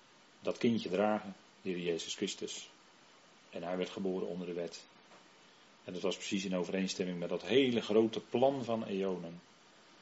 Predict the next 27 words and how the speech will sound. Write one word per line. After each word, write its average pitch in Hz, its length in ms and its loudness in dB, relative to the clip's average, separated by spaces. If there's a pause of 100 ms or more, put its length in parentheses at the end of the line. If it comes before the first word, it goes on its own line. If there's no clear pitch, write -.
(400)
Wat 90 140 -4
God - 220 -4
uitvoert 95 460 -4
in 95 200 -4
Christus 90 340 -8
Jezus. 82 360 -6
Hè. 87 80 -12 (100)
Dat - 220 -16 (160)
klopt 98 220 0
allemaal 92 320 -4
precies. - 540 -6 (2000)
En 101 140 -4
dat 95 160 2
is 127 240 2
opdat 92 400 0
wij, 156 460 2 (220)
zegt - 280 -4
Paulus, 117 540 -2 (1000)
opdat 101 260 2
hij 104 180 8
hen 107 200 6
die 107 140 4
onder 95 220 0
de 87 100 0
wet 156 200 4
zijn 95 260 0
uitkoopt, 151 640 0